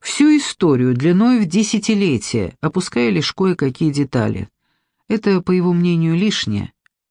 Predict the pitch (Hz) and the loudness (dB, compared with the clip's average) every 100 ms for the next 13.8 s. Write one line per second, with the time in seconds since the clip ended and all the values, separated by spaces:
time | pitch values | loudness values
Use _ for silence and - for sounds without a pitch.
0 | _ _ _ 123 120 185 190 - 196 180 | _ _ _ -4 -2 -2 -4 -4 -2 -4
1 | - _ _ _ _ _ _ 127 - - | -8 _ _ _ _ _ _ -8 -4 -2
2 | 175 175 151 110 - 98 - _ _ - | 0 0 0 -2 -4 -10 -12 _ _ -20
3 | - - 151 165 190 196 180 180 180 165 | -20 -6 -2 0 2 2 0 -2 0 2
4 | 160 175 180 180 156 156 180 196 180 156 | 2 2 0 0 0 2 2 2 0 0
5 | 175 190 185 175 156 165 - 175 160 160 | 0 0 0 0 0 0 0 -2 0 0
6 | 165 147 104 - _ _ _ _ _ - | 2 0 -2 -6 _ _ _ _ _ -8
7 | 170 - 214 220 220 139 92 - - _ | -8 -4 -2 0 0 0 -2 -6 -12 _
8 | _ - 180 - - 240 220 - 110 - | _ -2 -2 -2 -2 0 0 -2 -6 -6
9 | - - - 147 151 139 139 131 110 - | -20 -12 -2 0 2 2 2 0 0 -4
10 | 101 98 _ _ _ _ _ _ _ _ | -8 -10 _ _ _ _ _ _ _ _
11 | - 123 151 - - 151 123 113 - 104 | -6 -2 -2 -2 -4 0 2 0 -4 -6
12 | - _ _ - - 151 160 156 160 143 | -8 _ _ -12 -6 0 0 2 0 0
13 | - 143 160 226 226 226 214 | -2 0 0 0 0 -2 -4